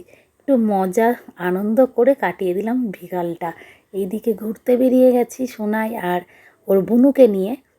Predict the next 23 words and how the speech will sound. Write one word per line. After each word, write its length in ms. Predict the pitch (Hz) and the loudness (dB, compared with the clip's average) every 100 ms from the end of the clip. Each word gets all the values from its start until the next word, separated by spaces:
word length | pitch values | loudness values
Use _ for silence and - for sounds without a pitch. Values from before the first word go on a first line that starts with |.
| _ _ _ | _ _ _
ওরা 140 | 254 254 | 2 2
একটু 320 | 254 _ 262 | 2 _ 0
রেস্টুরেন্টে 640 | 220 190 - 208 196 190 202 | 2 0 -4 -4 -2 -2 -2
যাবে 320 | 185 170 202 - | -2 -4 -6 -8
খেতে। 360 | 196 180 208 254 _ _ _ _ | -8 -8 -8 -10 _ _ _ _
ছোট 160 | - 285 | 2 4
মানুষ 320 | 285 262 262 262 | 4 4 2 0
অনেক 180 | 233 220 | -2 -2
দিন 160 | 208 226 | -2 -2
ধরেই 300 | 220 233 233 | 0 2 2
বউ 180 | 214 208 185 | 2 -2 -4
ভুলাচ্ছি 640 | - 208 208 - - 202 208 _ _ _ - | -4 -2 -2 -4 -12 -12 -12 _ _ _ -6
যে 120 | 202 - | -6 -4
খেয়ে 300 | - 220 214 | 2 4 4
নাও, 180 | 214 247 | 2 0
মেলায় 360 | 233 190 180 190 | 2 2 0 0
নিয়ে 260 | 190 185 | -2 -2
যাব, 200 | 180 185 185 185 | -2 -2 -2 -4
এটা 240 | 214 220 | -4 -4
করো, 240 | 220 247 254 | 0 2 2
মেলায় 340 | 220 185 190 | 2 0 -2
নিয়ে 240 | 190 190 180 | -2 -2 -2
যাব। 160 | 185 | -2